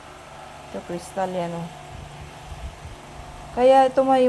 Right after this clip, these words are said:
pagka mayroon kang ganito, people, ibabad mo lang siya sa tubig. So, tingnan mo tong isa ko, oh.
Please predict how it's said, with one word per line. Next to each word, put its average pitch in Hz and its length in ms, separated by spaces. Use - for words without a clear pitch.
pagka 254 280
mayroon 254 280
kang 247 160
ganito, 233 320
people, 220 320
ibabad 196 400
mo 202 80
lang 196 160
siya 202 240
sa - 80
tubig. 202 360
So, 190 160
tingnan 214 320
mo 208 80
tong 208 240
isa 202 240
ko, 175 200
oh. 175 60